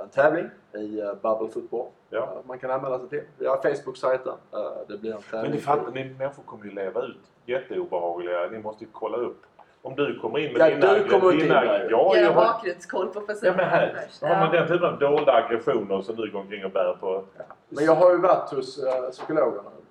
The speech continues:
Speaker 1: Du kan få se filminspelningar. Så att,
Speaker 3: Ett
Speaker 1: eh,
Speaker 3: intryck
Speaker 1: jag
Speaker 3: därifrån.
Speaker 1: det, det är avklarat.
Speaker 2: Ja.
Speaker 1: Ja.
Speaker 2: Ja, ja.
Speaker 1: Eh, hu-,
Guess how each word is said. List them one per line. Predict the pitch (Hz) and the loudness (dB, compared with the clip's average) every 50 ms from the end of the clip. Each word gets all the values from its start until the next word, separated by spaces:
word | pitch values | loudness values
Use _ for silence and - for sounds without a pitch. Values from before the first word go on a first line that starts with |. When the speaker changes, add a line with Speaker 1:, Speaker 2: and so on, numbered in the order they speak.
| _ _ - | _ _ -18
Speaker 1:
Du | 131 131 | -14 -8
kan | - 170 - | -6 -6 -6
få | - | -6
se | 147 - 185 156 | -4 -4 -4 -4
filminspelningar. | - - 135 113 95 - - - - - 92 - - - _ _ - - - - - | -4 -6 -8 -10 -10 -14 -14 -14 -12 -12 -12 -14 -18 -20 _ _ -18 -16 -16 -14 -10
Så | - - | -8 -8
att, | - - - - | -8 -8 -8 -8
Speaker 3:
Ett | - | -6
Speaker 1:
eh, | - 196 | -6 -6
Speaker 3:
intryck | 220 233 - - 143 | -6 -6 -6 0 4
Speaker 1:
jag | 160 160 156 - | 6 8 8 6
Speaker 3:
därifrån. | 160 156 151 - - 156 156 - - _ _ - - | 4 0 -4 -6 -10 -12 -12 -12 -16 _ _ 0 4
Speaker 1:
det, | 151 156 156 143 143 - - 131 | 6 8 8 8 6 4 2 4
det | 151 156 147 | 4 6 6
är | 143 | 8
avklarat. | 151 160 151 - - - - - - - - _ _ _ _ _ | 6 6 4 2 -2 -6 -6 -8 -8 -10 -14 _ _ _ _ _
Speaker 2:
Ja. | - - - - _ _ - | -18 -18 -18 -20 _ _ -14
Speaker 1:
Ja. | - - - - _ _ | -14 -14 -14 -16 _ _
Speaker 2:
Ja, | - - 123 135 - - - - | 0 2 2 2 2 -2 -8 -8
ja. | - 110 110 110 107 - 104 | -4 0 4 4 4 4 4
Speaker 1:
Eh, | - - - | 0 -4 -8
hu-, | 123 - 151 160 156 147 | -6 -2 -2 -2 -2 -2